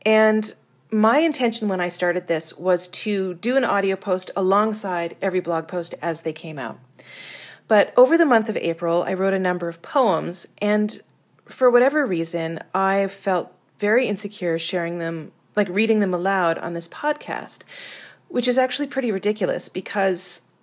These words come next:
I publish them publicly, I share them on Twitter and Instagram, I read them live on stage in front of strangers, uh, into a microphone several times a year.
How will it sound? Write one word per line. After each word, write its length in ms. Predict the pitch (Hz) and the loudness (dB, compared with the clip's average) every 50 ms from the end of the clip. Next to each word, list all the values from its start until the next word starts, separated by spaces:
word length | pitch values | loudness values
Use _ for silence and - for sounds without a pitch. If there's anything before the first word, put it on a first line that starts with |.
| _ _ - | _ _ -2
I 100 | 180 180 | -2 -2
publish 420 | - - - 254 262 254 262 - | -2 -2 -2 0 0 0 -2 -2
them 140 | - 285 269 | -6 -8 -8
publicly, 680 | - 208 185 - - 175 - - 123 113 104 208 214 - _ - - - - - _ _ _ _ _ - | -6 -6 -6 -4 -6 -8 -6 -6 -6 -6 -6 -8 -12 -14 _ -20 -20 -20 -20 -20 _ _ _ _ _ -4
I 40 | |
share 320 | 202 - - - 226 233 254 | -2 0 2 4 4 6 6
them 160 | 254 285 269 | 4 4 2
on 140 | 269 254 240 | 0 0 -2
Twitter 580 | - - 175 160 - 113 117 135 185 214 214 - _ _ _ _ _ _ _ _ - | -4 -6 -6 -4 -4 -4 -4 -4 -6 -8 -10 -16 _ _ _ _ _ _ _ _ -4
and 300 | - 202 190 185 180 170 | -2 0 0 0 -2 -2
Instagram, 920 | - - 175 165 165 - - 165 - 160 160 147 151 - - 180 202 214 214 - _ _ _ _ _ _ _ - | -4 -6 -6 -8 -6 -6 -6 -6 -6 -6 -6 -6 -6 -8 -10 -10 -10 -10 -12 -14 _ _ _ _ _ _ _ -4
I 380 | - 196 190 185 185 190 190 190 | -2 0 2 2 2 2 2 2
read 440 | 185 180 185 202 240 302 339 339 339 | 0 -2 -2 0 2 2 2 2 4
them 260 | 302 285 269 262 - - - _ _ _ _ _ _ _ _ _ _ _ _ _ - | 2 2 2 0 -4 -8 -14 _ _ _ _ _ _ _ _ _ _ _ _ _ -4
live 560 | 240 240 240 254 262 269 285 302 302 254 262 | 0 2 4 4 6 6 6 6 6 4 2
on 300 | - - 240 240 233 220 | 0 2 2 2 2 0
stage 440 | 220 - - 214 190 185 180 175 - | -2 -2 0 2 4 4 4 2 0
in 180 | - - 196 185 | -4 -6 -6 -4
front 240 | - - 202 185 | -4 -4 -4 -2
of 100 | 180 170 | -2 -2
strangers, 1080 | - - - - - - 202 202 208 214 208 208 - - - - 196 214 214 - - - _ _ _ _ _ _ _ - | -2 -2 -2 -2 -2 -4 -2 0 0 0 0 0 -2 -6 -6 -6 -6 -6 -6 -8 -10 -12 _ _ _ _ _ _ _ -6
uh, 280 | 185 175 160 147 - - | -4 -4 -4 -4 -6 -6
into 220 | - 185 - - | -6 -6 -4 -4
a 60 | 185 170 | -4 -4
microphone 880 | 170 185 208 214 - - 175 - - 143 87 78 101 185 214 214 - - - - - - - - - - - | -2 -2 -2 -4 -4 -8 -12 -10 -10 -10 -10 -8 -8 -8 -10 -10 -12 -16 -20 -20 -20 -20 -20 -20 -20 -14 -10
several 340 | - - 240 226 208 202 190 | -2 0 2 2 2 2 0
times 300 | - 196 175 165 156 - | -2 -4 -6 -6 -6 -6
a 40 | |
year. 440 | 160 160 180 190 170 147 151 156 175 | -6 -4 -2 -2 -2 -2 -4 -6 -8